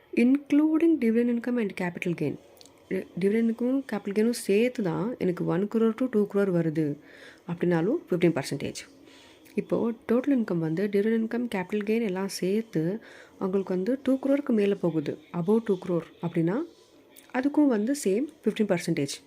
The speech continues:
ஓகே, பதினஞ்சு பர்சன்டேஜ் கொடுத்துருக்காங்க. இப்போ எக்ஸ்க்ளூடிங் கேஸ் வருது. இது என்னன்னா டோட்டல் இன்கம்ல வந்து டிவிடெண்ட் இன்கம், கேபிட்டல் கெயினை விட்டுட்டு அவங்களோட டோட்-, மத்த இன்கம் மட்டும் டூ க்ரோருக்கு மேல போகுது, டூ க்ரோர் to ஃபைவ் க்ரோர் வரைக்கும் போகுதுன்னா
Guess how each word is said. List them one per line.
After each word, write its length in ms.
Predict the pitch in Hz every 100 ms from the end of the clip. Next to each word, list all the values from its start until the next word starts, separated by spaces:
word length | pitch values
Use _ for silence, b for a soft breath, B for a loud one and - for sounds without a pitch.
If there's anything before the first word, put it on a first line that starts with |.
| _ -
ஓகே, 180 | 175 220
பதினஞ்சு 360 | 208 185 185 175
பர்சன்டேஜ் 340 | 170 165 202 196
கொடுத்துருக்காங்க. 460 | 165 147 151 139 - B B B B B B
இப்போ 180 | 202 262
எக்ஸ்க்ளூடிங் 480 | 262 - - 226 202
கேஸ் 140 | 180 175
வருது. 260 | 160 160 - B B B B B
இது 140 | 208
என்னன்னா 280 | 196 160 160 226 294 - B _ _ -
டோட்டல் 300 | 262 302 285
இன்கம்ல 360 | 214 175 160
வந்து 320 | 151 143 127 135 190 233 B B B
டிவிடெண்ட் 400 | 170 196 226 277
இன்கம், 340 | 277 277 294 302
கேபிட்டல் 420 | 302 202 202 226
கெயினை 200 | 208 208 214
விட்டுட்டு 440 | 165 160 220 214 151 - - - - -
அவங்களோட 460 | 196 202 202 208 247
டோட்-, 280 | 240 220 240 -
மத்த 360 | 180 175 269
இன்கம் 320 | 262 233 240 208
மட்டும் 380 | 214 175 175 190 247 -
டூ 140 | 247 285
க்ரோருக்கு 380 | 269 269 285 262
மேல 260 | 214 226
போகுது, 400 | 226 190 165 156 - _ _ _
டூ 160 | 226 240
க்ரோர் 320 | 240 240 233 -
to 100 | 277
ஃபைவ் 260 | 294 - 208
க்ரோர் 220 | 208 220 214
வரைக்கும் 300 | 208 226 208
போகுதுன்னா 380 | 165 165 156